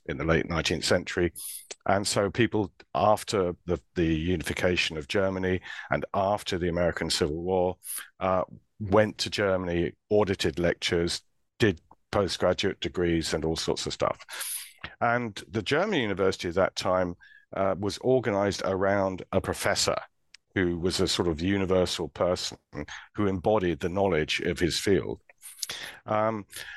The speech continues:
and so what the Americans did effectively by, by a number of, of, of way, ways it worked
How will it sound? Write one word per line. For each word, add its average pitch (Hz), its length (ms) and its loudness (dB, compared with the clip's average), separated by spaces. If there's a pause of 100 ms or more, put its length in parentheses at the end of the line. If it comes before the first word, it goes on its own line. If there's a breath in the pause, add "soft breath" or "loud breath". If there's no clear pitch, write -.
(160 loud breath)
and 110 440 -2 (1040)
so 123 460 0 (200)
what 127 340 0
the 127 100 -2
Americans 113 720 -2 (600)
did 104 340 2
effectively 82 840 0
by, 82 320 0
by 85 720 0 (140)
a 87 80 -4
number 87 360 2
of, 73 260 -8
of, 69 280 -4
of 76 280 -2
way, 80 220 2
ways 80 340 0
it - 140 -8
worked 95 360 2